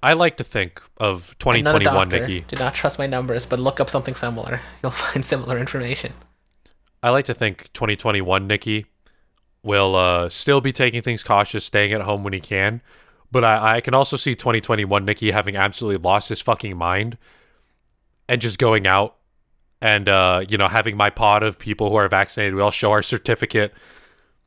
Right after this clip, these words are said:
Speaker 1: our, like, I voted badge. You know how everyone's showing that off on Twitter? We're all gonna be going around
Speaker 2: Right.
Speaker 1: showing our Rona certificate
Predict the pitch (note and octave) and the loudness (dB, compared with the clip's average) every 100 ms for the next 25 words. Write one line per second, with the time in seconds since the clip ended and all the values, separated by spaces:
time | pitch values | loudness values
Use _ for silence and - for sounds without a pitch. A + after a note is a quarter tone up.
0 | _ - B2 A#2+ A2+ A2 A2+ A2 G#2 G#2 | _ -2 2 4 2 2 2 2 2 0
1 | A2 G2 A2 A#2 G#2 G#2+ G#2+ G#2+ G2+ G#2+ | 0 4 4 4 0 -2 0 2 2 -2
2 | - A2+ G#2 F#2 G2 G#2+ A2+ G2+ A#2 A2 | -2 0 2 2 2 2 0 -2 2 2
3 | G2+ G#2 G#2 G#2 G2 G#2 G2+ D#3+ D3+ A2 | 4 2 0 -4 -2 2 4 2 2 0
4 | G#2 F#2 G2+ G#2 G#2+ F2+ B2 G#2 A#2 G#2+ | 0 2 0 0 -2 -4 -4 -4 -4 -6